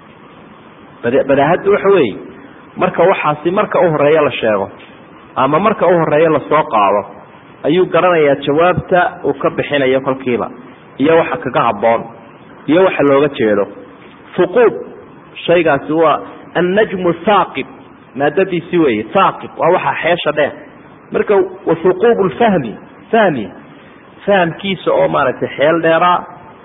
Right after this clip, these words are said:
liawwali badiihiya, liawwali badiiha. Marka u horreysa waxaasi uu soo muuqdo, soo muuqdo sida ugu fiicana uu fahmayey,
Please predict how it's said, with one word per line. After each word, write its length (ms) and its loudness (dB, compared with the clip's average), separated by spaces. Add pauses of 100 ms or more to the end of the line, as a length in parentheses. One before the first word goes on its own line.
(360)
liawwali 840 0 (520)
badiihiya, 520 -2 (220)
liawwali 400 2
badiiha. 360 -2 (1120)
Marka 260 -2
u 260 2
horreysa 420 -2
waxaasi 400 -2
uu 120 -4
soo 220 0
muuqdo, 360 0 (220)
soo 120 4
muuqdo 380 -2
sida 160 -2
ugu 200 0
fiicana 440 -2
uu 120 0
fahmayey, 520 -2